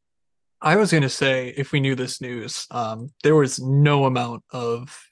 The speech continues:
uh, I mean, nobody could have stopped me from jamming in Evander Kane at any price tag, um, because without Zach Hyman, Evander Kane plays on the top power play, um, and Evander Kane is clearly a,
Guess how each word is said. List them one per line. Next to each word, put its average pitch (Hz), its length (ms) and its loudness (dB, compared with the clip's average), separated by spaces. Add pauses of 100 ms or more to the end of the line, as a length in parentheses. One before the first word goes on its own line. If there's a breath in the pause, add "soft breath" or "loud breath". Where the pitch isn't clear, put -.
(100)
uh, 120 260 -6
I 131 60 -8
mean, 123 240 -4
nobody 135 420 2
could - 160 -6
have 123 120 -6
stopped 110 260 -2
me 107 100 -10
from 123 280 -10
jamming 117 400 -2
in 117 80 -10
Evander 131 380 -4
Kane 160 440 -2
at 143 140 0
any 123 200 -4
price 120 300 -6
tag, 120 460 -4
um, 120 220 -4
because 135 420 0 (420 loud breath)
without 165 240 2
Zach 151 220 2
Hyman, 135 340 0
Evander 123 380 -8
Kane 120 320 -10
plays 120 320 -4
on 120 160 -10
the 117 100 -14
top 107 220 -6
power 139 260 2
play, 165 260 2 (540 loud breath)
um, 123 440 -6 (100)
and 123 200 -6
Evander 127 320 -2
Kane 120 360 -6
is 113 180 -12
clearly 117 540 -2
a, 110 180 -12